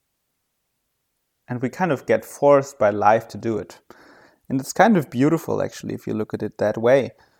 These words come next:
because life gives us always the choice, but the choice just gets harder and harder and harder. So life kind of nudges us towards looking at the pain. And at some point, everybody is gonna have to look at the pain.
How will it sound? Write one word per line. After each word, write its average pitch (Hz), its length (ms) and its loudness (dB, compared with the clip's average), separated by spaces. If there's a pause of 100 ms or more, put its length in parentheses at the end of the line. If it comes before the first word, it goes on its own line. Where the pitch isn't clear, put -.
(200)
because 113 500 -2
life 123 280 4
gives 160 240 -4
us 127 140 -4
always 117 380 0
the 110 80 -10
choice, 175 460 -4
but - 180 -6
the - 80 -10
choice 131 440 2
just - 300 -10
gets 104 300 -6 (180)
harder 123 320 2
and 107 140 -8
harder 110 380 -2
and 113 160 -12
harder. 123 520 -2 (800)
So - 160 -8
life 113 340 4
kind 107 300 -4
of - 320 -6 (260)
nudges 123 560 2
us - 380 -10 (680)
towards 110 760 2 (520)
looking 131 380 0
at - 120 -12
the - 80 -12
pain. 120 460 -6 (140)
And 120 100 -12
at - 160 -12
some 113 280 -2
point, 107 360 -6
everybody 107 540 -6
is 101 280 -14
gonna 104 260 -8
have 95 220 -8
to 113 120 -16
look - 140 -18
at - 60 -20
the - 80 -18
pain. - 360 -8